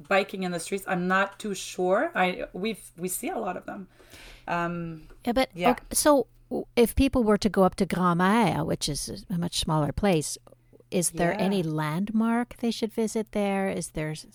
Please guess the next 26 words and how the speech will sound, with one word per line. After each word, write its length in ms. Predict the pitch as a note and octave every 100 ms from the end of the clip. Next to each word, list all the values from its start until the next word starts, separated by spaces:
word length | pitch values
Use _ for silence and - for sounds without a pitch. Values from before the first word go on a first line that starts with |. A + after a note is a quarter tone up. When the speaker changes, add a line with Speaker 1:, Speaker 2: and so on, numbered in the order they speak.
| -
Speaker 2:
any 260 | F3 E3 D#3 -
place? 320 | - G3 G3
Speaker 1:
Well, 380 | C4 C#4 D4 - - _ _ _ _ -
<laughs> 400 | A3 A3+ - D4 - - - - -
if 200 | D4+ E4+
you 120 | E4+
go 220 | C4 E4 A4+
to 140 | -
Grand-Mère, 760 | F#3+ F#3 F3+ E3+ E3+ E3 F#3 - - _ -
you 200 | G3+ C4
have 300 | C#4+ D#4 -
to 100 | C4
stop 560 | - - A3+ A#3+ G3+ D3+
by 440 | F#3+ G3 G3+ G#3 - - -
Le 180 | F3+ F3+
Rocher 280 | F#3+ F#3+ A#3
de 60 | F#3
Grand-Mère. 520 | F3+ F3+ F3 F3 -
I 160 | F#3 G#3+
know 360 | A3+ B3 C4
it's 320 | B3+ F#3 F#3 G#3
not 220 | G#3+ G#3+
a 40 |
big 380 | E3 C#3+ G3+ G3+
thing, 400 | - B3+ C#4 C#4+ - - _ -
but 260 | A3 G#3+